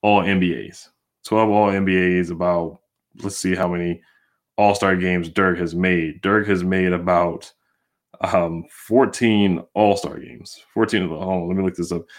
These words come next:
Fourteen All-Star games. He won the N B A championship in twenty eleven and twelve-time All N B A player. So in this, this reminds me of Bradley Beal before the season. He,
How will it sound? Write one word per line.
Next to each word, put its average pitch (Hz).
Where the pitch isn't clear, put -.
Fourteen 165
All-Star 131
games. 113
He 107
won 107
the 110
N 110
B 107
A -
championship 98
in 87
twenty 95
eleven 90
and 85
twelve-time 90
All 90
N 85
B 80
A 78
player. -
So -
in 117
this, 131
this 151
reminds 127
me 113
of 104
Bradley 110
Beal 104
before 98
the 95
season. 92
He, 92